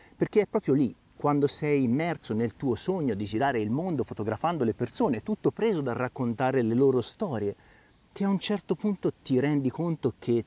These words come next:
tra tutte quelle storie ne manca una tremendamente importante. E questa storia, guarda caso, è proprio la tua.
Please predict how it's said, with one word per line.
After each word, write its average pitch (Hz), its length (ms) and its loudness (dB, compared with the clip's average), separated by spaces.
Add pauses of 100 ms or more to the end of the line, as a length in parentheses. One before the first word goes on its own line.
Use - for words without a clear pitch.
tra 131 160 -2
tutte - 280 -4
quelle 151 280 2
storie 165 720 -4 (400)
ne 123 100 0
manca 135 400 0
una 135 560 2
tremendamente 110 720 -2
importante. 101 840 -8 (260)
E - 80 -6
questa 160 260 -2
storia, 170 260 -2
guarda 117 300 -4
caso, 92 500 -6
è - 100 -10
proprio 113 260 -4
la 113 100 -2
tua. 95 340 -6